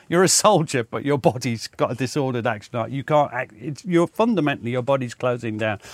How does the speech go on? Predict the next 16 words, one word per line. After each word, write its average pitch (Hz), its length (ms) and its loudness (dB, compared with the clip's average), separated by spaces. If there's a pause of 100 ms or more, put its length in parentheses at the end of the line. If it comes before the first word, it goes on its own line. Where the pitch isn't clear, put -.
(180)
You 139 140 0
do 160 160 6
get 123 240 0
sent 120 280 -4
away 101 260 -2
then. 95 260 -4 (360)
So 180 360 2 (640)
th-, - 160 -4
this 208 520 4
marks 165 580 4
it 143 140 -2
out. 113 300 4 (360)
The 165 120 4
fighting, 156 800 4 (160)
although 139 300 4
serious 156 760 2